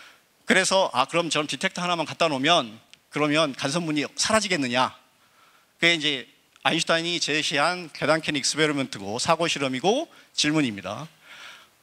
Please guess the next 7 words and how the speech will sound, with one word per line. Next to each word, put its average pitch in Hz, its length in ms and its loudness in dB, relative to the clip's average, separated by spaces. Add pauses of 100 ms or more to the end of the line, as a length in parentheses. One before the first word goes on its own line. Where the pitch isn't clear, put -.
(140)
보어가 165 380 6
대답하기를 151 640 0 (640)
"그렇다"라고 123 1200 -2
답을 127 400 -2
한 208 200 -4
거죠. 139 540 0 (4000)
그랬더니, 208 560 4